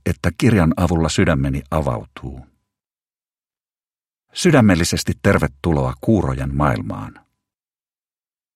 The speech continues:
Östersundumissa kahdeskymmeneskahdeksas kymmenettä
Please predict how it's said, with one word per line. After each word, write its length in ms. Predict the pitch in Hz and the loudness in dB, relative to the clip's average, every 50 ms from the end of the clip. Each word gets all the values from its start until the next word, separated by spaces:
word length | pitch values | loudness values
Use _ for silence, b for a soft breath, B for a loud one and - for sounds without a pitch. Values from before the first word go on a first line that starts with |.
| _ _ _ - | _ _ _ 2
Östersundumissa 1120 | 120 117 - - - 101 - - 101 95 95 82 82 82 82 78 - - - 85 78 - _ _ _ _ _ _ _ _ _ _ - | 2 2 4 2 0 0 0 2 2 2 2 2 2 2 0 0 -2 -4 -4 -6 -6 -6 _ _ _ _ _ _ _ _ _ _ 0
kahdeskymmeneskahdeksas 1300 | - 113 117 113 92 - - - 90 85 85 80 82 87 - - 101 98 85 78 73 - - 73 - - | 2 2 2 2 0 -2 -2 0 2 2 2 2 0 -2 -2 -2 0 0 0 -2 -6 -6 -6 -8 -8 -6
kymmenettä 720 | - 92 85 80 73 69 67 67 65 _ _ - 69 69 | -4 -2 0 0 0 -2 -4 -6 -8 _ _ -12 -12 -12